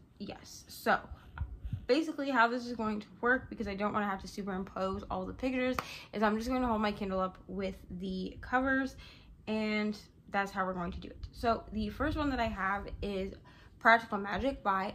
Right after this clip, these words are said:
Alice Hoffman. This is the book that the movie was based on. So if you saw the movie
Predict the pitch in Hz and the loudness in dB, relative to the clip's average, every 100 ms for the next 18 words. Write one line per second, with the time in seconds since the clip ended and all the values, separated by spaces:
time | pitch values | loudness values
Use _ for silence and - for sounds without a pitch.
0 | - 185 180 185 - - 302 302 269 269 | 0 0 0 -4 -12 8 10 10 8 0
1 | 262 277 - - - 196 269 285 - - | 0 -2 -10 -18 -10 0 2 2 0 -12
2 | - - - - 247 226 196 185 233 233 | -20 -20 -14 0 2 2 0 6 4 4
3 | 220 208 196 214 208 208 196 180 143 175 | -4 -2 2 4 4 2 0 -2 -4 -6
4 | - - - 196 196 202 202 185 254 294 | -8 -12 -4 -2 0 -4 -2 4 6 6
5 | 240 226 220 | 2 0 -2